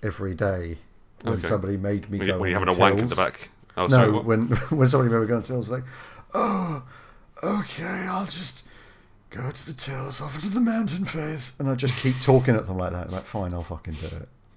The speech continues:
Speaker 2: Just walking incredibly slowly
Speaker 1: Yeah, like
Speaker 2: ara-, like, like, around them.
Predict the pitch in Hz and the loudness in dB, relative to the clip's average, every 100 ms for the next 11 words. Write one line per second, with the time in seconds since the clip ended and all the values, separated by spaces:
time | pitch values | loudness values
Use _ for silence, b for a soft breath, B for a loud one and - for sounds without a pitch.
0 | - B B - - 107 101 110 92 95 | -18 B B -8 0 2 2 2 2 0
1 | - 90 90 85 82 - - 147 123 127 | 0 0 0 -2 -2 2 8 10 10 8
2 | 85 - 95 90 110 113 110 110 110 80 | 6 4 4 6 8 8 12 12 12 6
3 | 80 87 | -2 -4